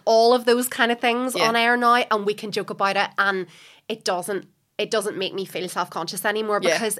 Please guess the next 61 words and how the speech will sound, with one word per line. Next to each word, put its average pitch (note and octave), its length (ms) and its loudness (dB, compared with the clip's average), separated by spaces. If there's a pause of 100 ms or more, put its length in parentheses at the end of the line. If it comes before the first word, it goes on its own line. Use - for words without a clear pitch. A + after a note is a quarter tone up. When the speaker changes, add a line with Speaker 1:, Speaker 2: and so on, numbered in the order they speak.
Speaker 1:
it's G#3 160 -6
important G3 460 -8
to - 80 -12
be F3 120 -6
real. F3 360 -6 (240)
Speaker 2:
I F#3 80 0
agree. F#3+ 160 0
Speaker 1:
So G#3 200 2
my G3+ 220 0
off-air G#3 440 2
persona G3 680 -2
is, F3+ 240 -6 (180)
is F#3+ 420 -2
I F#3+ 120 4
am G3+ 240 6
who B3 100 0
I G#3 140 4
am G3 200 2
on G3 140 -2
air. G3 260 2
I'm G3 200 0
the G3 80 -2
same F#3+ 240 -4
person F#3+ 280 -4
as F#3 140 -4
I F#3+ 60 0
am F3+ 160 -2
Speaker 2:
Yeah. E3+ 160 4
Speaker 1:
off F#3 120 -6
air. C#4 220 4 (360)
You G#3 120 -4
just G#3 240 2
might G3 160 -2
get F#3+ 160 0
a F#3 40 -8
few F#3+ 160 -6
Speaker 2:
You F#3 40 -4
just - 160 -10
Speaker 1:
expletives G3 320 0
Speaker 2:
might F#3+ 60 4
curse F3 100 4
Speaker 1:
off - 60 -6
Speaker 2:
a - 20 -4
wee F3 60 4
Speaker 1:
air. D#3+ 80 2
Speaker 2:
bit F3 120 2
more F#3+ 140 0
off F#3+ 180 -2
air. F#3 220 -2
Yeah, E3+ 120 2
Speaker 1:
Pretty F3 120 -4
Speaker 2:
of - 60 -12
Speaker 1:
much. F3+ 60 0
Speaker 2:
course. D#3 280 -2
Yeah, F#3 80 0
Speaker 1:
Yeah. E3+ 60 2
Speaker 2:
that's E3+ 180 -2
the G3 80 -4
way F3+ 60 2
it - 40 -6
works. F#3 220 -2